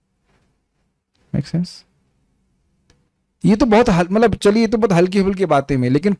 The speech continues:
कलंकित तो कम से कम नहीं करना चाहिए। और प्रभु जी, वो हमें कलंकित करे तो क्या कर सकते हैं आप? ये दोनों तरह के फैक्टर ले रहा हूं। आप ना कीजिए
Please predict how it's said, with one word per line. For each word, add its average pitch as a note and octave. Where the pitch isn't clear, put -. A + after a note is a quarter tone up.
कलंकित E3
तो B3
कम G3+
से F3+
कम F3
नहीं D#3
करना B2+
चाहिए। A2
और G3
प्रभु B3
जी, C#4
वो C#4
हमें C4
कलंकित B3+
करे B3
तो C4
क्या -
कर -
सकते -
हैं -
आप? -
ये C#3+
दोनों D#3
तरह E3+
के E3+
फैक्टर D3
ले B2
रहा G#2
हूं। G2
आप F#3+
ना G3+
कीजिए A#2